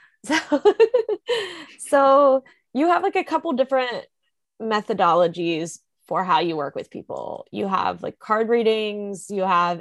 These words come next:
energy readings, and then you also have the, like, sound bath stuff. Is there something I'm missing in there?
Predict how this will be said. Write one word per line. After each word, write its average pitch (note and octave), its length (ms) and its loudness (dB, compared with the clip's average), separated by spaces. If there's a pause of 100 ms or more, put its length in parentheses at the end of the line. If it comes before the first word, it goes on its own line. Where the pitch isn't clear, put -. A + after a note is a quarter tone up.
energy G3 440 -4
readings, F3+ 720 -6 (400)
and G3 140 -6
then F#3 100 -4
you F#3 120 -2
also F#3 240 -2
have F3 320 -2
the, F3 120 0
like, F3 220 -2
sound F3 340 -4
bath C3+ 300 -6
stuff. - 340 -12
Is F#3+ 160 -8
there G#3+ 120 -8
something G#3+ 280 -10
I'm G#3 140 -8
missing F#3+ 300 -10
in G3 80 -10
there? G3+ 300 -12